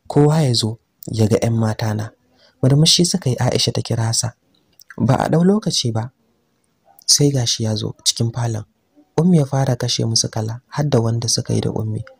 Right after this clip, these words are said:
Daga baya kuma suka tafi lambu. A nan fa Aisha ta fara ba ma Sa'ada style tana yi, har da wanda ta kama bishiyar mangwaro. Ta ɗan ɗaga kai kaɗai, ta ɗan ɗaga kanta kaɗan sama, wanda hakan ya sanya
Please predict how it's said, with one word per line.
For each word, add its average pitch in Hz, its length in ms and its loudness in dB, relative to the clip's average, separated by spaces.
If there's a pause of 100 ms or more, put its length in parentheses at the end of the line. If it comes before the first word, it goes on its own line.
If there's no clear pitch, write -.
(180)
Daga 110 180 2
baya 135 280 2
kuma 147 260 -2
suka - 280 0
tafi 113 280 -4
lambu. 110 380 -4 (400)
A 123 80 2
nan 151 140 0
fa 170 120 -6 (140)
Aisha - 200 -4
ta 117 100 -2
fara 120 300 -4
ba 110 160 -4
ma 110 120 -6
Sa'ada 113 420 -2
style 110 400 -2
tana 110 280 -4
yi, 107 120 -6 (320)
har 175 160 0
da 147 100 4
wanda 120 360 0 (420)
ta 127 80 2
kama 123 320 2
bishiyar 113 420 -2
mangwaro. 107 480 -4 (880)
Ta 131 140 4
ɗan 131 180 4
ɗaga 143 240 6
kai 117 180 0
kaɗai, 123 440 0 (220)
ta 123 100 2
ɗan 143 240 0 (100)
ɗaga 139 200 0
kanta 117 280 -2
kaɗan 120 320 -4
sama, 117 340 -2 (560)
wanda 113 240 4
hakan 131 300 0
ya 117 60 2
sanya 113 440 0